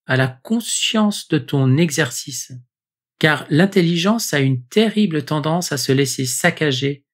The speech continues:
par la mémoire au temps de la prière. Quarante-six. Quand tu pries, la mémoire te présente ou des images de choses anciennes, ou de nouveaux soucis,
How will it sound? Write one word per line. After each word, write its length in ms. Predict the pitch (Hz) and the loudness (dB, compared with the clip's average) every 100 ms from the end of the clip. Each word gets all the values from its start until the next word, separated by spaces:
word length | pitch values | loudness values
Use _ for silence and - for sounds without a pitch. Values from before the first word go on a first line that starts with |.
| _ - | _ -4
par 160 | 131 | 2
la 120 | 131 | 4
mémoire 760 | 131 139 151 135 120 127 123 _ _ _ | 4 4 2 4 4 4 -2 _ _ _
au 100 | 127 | 0
temps 260 | 123 139 127 | 2 2 4
de 80 | |
la 140 | 123 117 | 2 2
prière. 600 | - - 120 107 117 - _ _ _ _ _ _ _ _ _ _ _ _ _ _ - | -4 -4 -4 -2 -8 -14 _ _ _ _ _ _ _ _ _ _ _ _ _ _ -2
Quarante-six. 760 | 156 139 127 - 131 123 - _ _ _ _ _ | 0 0 -4 -4 -8 -10 -16 _ _ _ _ _
Quand 160 | - 127 | -2 0
tu 200 | 151 127 | 0 -2
pries, 460 | - 147 175 - _ _ _ | -2 -2 -2 -4 _ _ _
la 120 | 135 | 2
mémoire 560 | 139 165 180 175 190 202 | 6 6 6 4 2 0
te 100 | 147 | -4
présente 720 | 120 - 147 156 208 - _ _ _ - | -2 0 0 0 -4 -6 _ _ _ 0
ou 120 | 214 | 4
des 280 | 175 147 - | 4 2 0
images 360 | 151 156 160 | 2 2 0
de 80 | - | -2
choses 340 | 127 - 127 123 | -2 0 2 4
anciennes, 680 | 123 - 165 185 151 131 - _ _ _ | 2 2 2 2 -2 -6 -14 _ _ _
ou 120 | 196 196 | 2 4
de 140 | 147 | 6
nouveaux 460 | 135 170 170 151 190 | 6 6 6 2 0
soucis, 580 | - 147 - 156 175 | -2 -2 -2 -4 -6